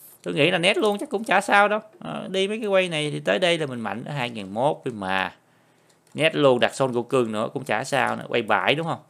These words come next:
Nét qua quay tám luôn nè anh em. Vậy cho nó nhanh ha. Ừ,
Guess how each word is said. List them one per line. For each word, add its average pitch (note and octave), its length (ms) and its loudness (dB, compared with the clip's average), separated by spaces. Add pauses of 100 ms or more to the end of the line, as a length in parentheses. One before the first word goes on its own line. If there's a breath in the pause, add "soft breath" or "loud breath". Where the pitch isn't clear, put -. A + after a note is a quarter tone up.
(440)
Nét D3+ 240 0
qua C3 140 4
quay A#2+ 140 4
tám C#3+ 320 4
luôn C#3 140 2
nè A#2 60 -2
anh G#2+ 120 0
em. A2 100 -4 (380)
Vậy G#2 140 -4
cho B2+ 60 2
nó A#2+ 120 -4
nhanh B2+ 240 0
ha. D3 100 -6 (800)
Ừ, A2+ 60 -16